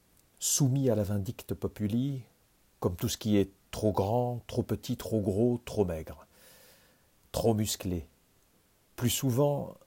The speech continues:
raillé qu'honoré. Ainsi, masse musculaire déclenche les images de ces monstres démesurés. Ces mutants hors normes sont accompagnés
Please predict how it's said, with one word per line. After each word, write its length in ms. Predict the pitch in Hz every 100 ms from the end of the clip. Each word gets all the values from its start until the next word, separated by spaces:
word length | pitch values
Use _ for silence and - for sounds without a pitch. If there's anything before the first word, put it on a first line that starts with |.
| _ -
raillé 720 | 90 117 120 113 127 127 - _ -
qu'honoré. 500 | 107 98 82 80 - _ _ _ _ _ _ - - - -
Ainsi, 360 | 104 190 196 - _ _ _ _ _ _ _ _ - -
masse 280 | 123 156 -
musculaire 440 | 123 - 110 151
déclenche 680 | 110 104 - 151 143 - - - - _ _ _ -
les 240 | 98 101 107
images 320 | 107 120 104
de 80 | 95
ces 180 | - 98
monstres 600 | 110 135 117 - - - 95
démesurés. 640 | 104 98 90 85 78 73 - - - _ _ - - - _ _ _ - _
Ces 160 | - -
mutants 440 | 127 123 165 160 - - - - _ _ -
hors 240 | 139 107
normes 500 | 110 101 110 135 147 - _ _ _
sont 320 | - - 113
accompagnés 580 | 139 151 123 117 143 170